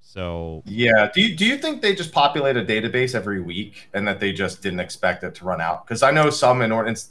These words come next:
Speaker 2: in order to, to regulate, like, the
Speaker 1: Yeah.
Speaker 2: back end, they just generate a database of codes and then it just takes one every time,
Speaker 1: So
Speaker 2: which then
Speaker 1: I don't
Speaker 2: can run
Speaker 1: know,
Speaker 2: out.
Speaker 1: I don't know how Final Fantasy does it, obviously. I'm not a
Speaker 2: I think
Speaker 1: Square
Speaker 2: that's how
Speaker 1: Enix
Speaker 2: they
Speaker 1: employee, nor have I ever been a Square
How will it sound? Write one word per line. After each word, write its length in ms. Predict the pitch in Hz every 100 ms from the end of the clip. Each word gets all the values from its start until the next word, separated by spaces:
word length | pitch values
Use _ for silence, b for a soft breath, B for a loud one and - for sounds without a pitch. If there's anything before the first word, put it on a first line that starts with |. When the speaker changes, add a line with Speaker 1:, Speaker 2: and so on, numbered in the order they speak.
| 117
Speaker 2:
in 80 |
order 260 | 110 104 107
to, 640 | - 101 95 90 85 82 - _ -
to 100 | 98
regulate, 640 | 85 87 85 92 98 98 -
like, 180 | - 185
the 60 | 156
Speaker 1:
Yeah. 180 | 143 85
Speaker 2:
back 140 | -
end, 280 | 98 98 101 - - - -
they 120 | 110
just 180 | 107 -
generate 460 | 120 113 110 104
a 60 | 98
database 480 | 92 101 90 98 95
of 120 | 85
codes 300 | 107 101 85
and 60 | 92
then 80 | 90
it 40 |
just 200 | 82 80
takes 260 | 98 87 -
one 180 | 90 87
every 240 | 85 82
time, 240 | 85 85 -
Speaker 1:
So 240 | - 175
Speaker 2:
which 120 | - -
then 100 | 143
Speaker 1:
I 60 | -
don't 180 | 147 123
Speaker 2:
can 60 | 113
run 140 | 113
Speaker 1:
know, 280 | 185 175 170
Speaker 2:
out. 60 | 160
Speaker 1:
I 100 | 143
don't 260 | 135 185 185
know 120 | 180
how 200 | 156 151
Final 300 | - 139 123
Fantasy 440 | 104 113 101 92
does 240 | 82 82 80
it, 80 | 90
obviously. 400 | 87 85 85 101
I'm 140 | 95
not 160 | 104 113
a 20 |
Speaker 2:
I 20 |
think 100 | -
Speaker 1:
Square 180 | 127 113
Speaker 2:
that's 120 | 113 110
how 80 | -
Speaker 1:
Enix 40 |
Speaker 2:
they 60 | 113
Speaker 1:
employee, 420 | 113 113 107 104
nor 300 | 104 104 104
have 160 | 107 98
I 220 | 98 95
ever 340 | - 98 95
been 300 | 92 165 123
a 60 | 101
Square 280 | - 101